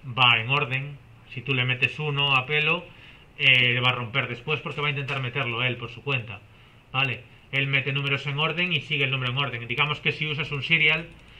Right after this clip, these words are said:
no es como un autoincremento. Si usas un serial, tienes que usarlo siempre. No puedes, como en el autoincremento de My S Q L, algunas veces insertarlo tú, otras veces no.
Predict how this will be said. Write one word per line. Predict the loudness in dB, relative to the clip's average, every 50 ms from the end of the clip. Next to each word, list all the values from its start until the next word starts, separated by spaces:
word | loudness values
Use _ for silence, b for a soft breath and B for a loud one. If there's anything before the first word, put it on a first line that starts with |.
| B B B B B
no | -4
es | -2 -2
como | -2 -4 -2
un | 0 0
autoincremento. | 0 0 0 -2 -2 0 0 0 0 0 -2 -4
Si | -6 -6 -6 -6
usas | -6 -6
un | -8 -6
serial, | -2 -2 0 2 4 2 2 0 -4 -2
tienes | -2 -2 -2 -2
que | -4 -6
usarlo | -4 -2 -2 -2 -4
siempre. | -4 -6 -6 -6 -8 -10 -14 -16 -18 -20 b b b b b b -12 -6
No | -4 -4 -4
puedes, | -2 0 2 2 0 0 -4 -8
como | -6 -4 -2
en | -2 0
el | 0
autoincremento | 0 0 -2 -4 -4 -2 -2 0 0 0 0 -2 -4
de | -4
My | -2 0 0 0
S | 0 -2 -4 -8
Q | -4 -2 0 0
L, | 2 2 0 -2 -4 B B B B B B B B B
algunas | -6 -4 -2 0 0 -2 -2 -2
veces | -4 -4 -4 -6
insertarlo | -6 -6 -6 -6 -4 -4 -2 -2 -2 -2
tú, | -2 -4 -6 -6 -8 -10
otras | -12 -10 -10 -8 -8
veces | -8 -8 -8 -8 -12 -10
no. | -12 -14